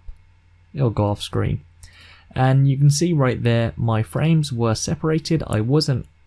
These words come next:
uh, frame by frame, 'cause that is over the top, over exaggerated, completely not necessary. As you've seen right there, I've, uh, separated my frames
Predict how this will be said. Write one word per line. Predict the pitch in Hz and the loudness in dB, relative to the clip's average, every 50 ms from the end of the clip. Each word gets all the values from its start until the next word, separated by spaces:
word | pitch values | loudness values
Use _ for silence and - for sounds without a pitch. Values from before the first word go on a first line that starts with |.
| _ - - | _ -2 0
uh, | 120 113 107 104 | 0 2 0 -2
frame | - - - 156 147 147 | -4 -2 0 2 2 2
by | 135 117 | 2 2
frame, | 113 - - - 139 131 135 135 | 0 0 0 0 2 2 2 0
'cause | 135 - 113 | 0 -2 -4
that | 127 120 113 | -4 -4 -4
is | 107 - - - | -6 -8 -6 0
over | 151 160 165 151 143 | 2 2 2 2 0
the | 127 | -2
top, | 139 - - 139 120 123 - - - - | -4 -4 -4 -6 -6 -6 -8 -10 -4 0
over | 156 160 147 147 | 0 2 2 2
exaggerated, | 143 135 - 139 127 127 - 123 123 123 - - 123 120 - | 0 0 0 -2 -4 -4 -2 -2 -2 -2 -2 -2 -4 -4 -2
completely | - 117 110 - - - 165 180 175 135 131 117 | -6 -6 -6 -4 0 2 2 2 2 0 -2 -2
not | 110 107 - | -2 -2 -2
necessary. | 120 120 - - 117 117 - 117 113 110 110 113 - - - - - - _ _ - | -4 -4 -4 -6 -8 -6 -4 -4 -2 -2 -4 -6 -8 -10 -20 -20 -20 -20 _ _ -6
As | - 143 151 143 143 | -2 0 0 2 2
you've | 139 131 123 - | 2 0 0 -2
seen | - 127 123 120 117 113 | -4 -4 -2 -2 -2 -2
right | 113 107 98 - | -2 -4 -4 -2
there, | - 107 104 101 101 - - _ - - - - - - | -2 -2 -2 -2 -4 -8 -14 _ -20 -20 -20 -20 -16 -6
I've, | - 113 117 110 - - | -2 -2 -2 -2 -4 -8
uh, | - 117 110 110 | -4 -4 -2 -2
separated | - - 156 147 - - 143 143 143 147 | -2 -4 -6 -4 -2 -2 -2 -2 -2 -2
my | 139 120 113 107 | -2 -2 -2 -2
frames | - - 113 110 107 107 107 - - | -4 -4 -6 -4 -4 -4 -6 -6 -10